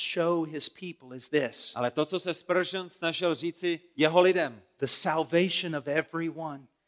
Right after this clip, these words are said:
Speaker 2: je, že spasení každého člověka,
Speaker 1: Old and New Testament saints.
Speaker 2: ať už starozákonního nebo novozákonního svatého,
Speaker 1: The hope of all of them
Speaker 2: naděje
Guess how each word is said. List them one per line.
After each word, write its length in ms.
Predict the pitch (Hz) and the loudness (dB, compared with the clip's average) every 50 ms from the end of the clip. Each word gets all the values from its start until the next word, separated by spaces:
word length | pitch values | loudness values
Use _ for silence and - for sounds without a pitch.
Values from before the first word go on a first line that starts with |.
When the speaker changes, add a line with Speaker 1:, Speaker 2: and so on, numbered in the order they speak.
| _ _ | _ _
Speaker 2:
je, 140 | 120 135 147 | -2 0 0
že 160 | - 151 139 | 0 0 -2
spasení 640 | - - - - 170 170 - - 196 190 185 185 175 | -4 -6 0 2 2 2 4 2 0 -2 -2 -4 -6
každého 560 | - - 180 185 175 - 202 202 185 185 160 | -2 0 0 0 2 2 4 4 4 4 2
člověka, 440 | - - 143 135 131 117 113 - - | -2 -4 -6 -6 -6 -6 -4 4 6
Speaker 1:
Old 340 | 180 190 190 208 226 208 208 | 8 10 10 8 8 6 2
and 200 | 202 202 196 185 | 0 0 0 -2
New 140 | 185 202 190 | -2 -4 -6
Testament 580 | - - 190 180 - - - 180 170 - - | -4 -2 -2 -2 -2 -4 -6 -10 -12 -10 -8
saints. 540 | - - 170 156 147 143 - - - - - | -4 -2 -2 -2 -4 -8 -14 -12 -10 -8 -8
Speaker 2:
ať 100 | 123 143 | -6 -6
už 100 | 143 - | -6 -6
starozákonního 840 | - - 175 170 190 190 - 196 196 185 190 196 202 196 185 180 180 | 2 4 4 6 6 6 6 6 6 6 4 0 -6 -6 -6 -6 -4
nebo 200 | 175 170 160 175 | -4 -2 -2 0
novozákonního 760 | 160 170 175 185 165 185 180 175 175 185 180 175 175 170 165 | 0 0 0 0 2 2 2 2 0 -2 -8 -8 -6 -6 -6
svatého, 560 | 160 - 170 170 165 - 180 170 156 135 110 - _ | -4 0 2 2 2 4 4 2 2 0 -4 -6 _
Speaker 1:
The 100 | 160 170 156 | 2 2 6
hope 320 | - 214 208 208 208 190 | 8 10 8 10 8 2
of 100 | 170 - | 2 2
all 260 | 175 175 196 190 180 | 4 4 4 2 2
of 100 | 160 135 | 0 0
them 260 | 156 151 135 131 117 - _ _ _ _ _ 123 | -2 -8 -12 -12 -14 -16 _ _ _ _ _ 2
Speaker 2:
naděje 640 | 135 165 180 180 202 208 202 202 208 208 202 190 | 6 6 6 8 6 6 6 4 2 0 -4 -6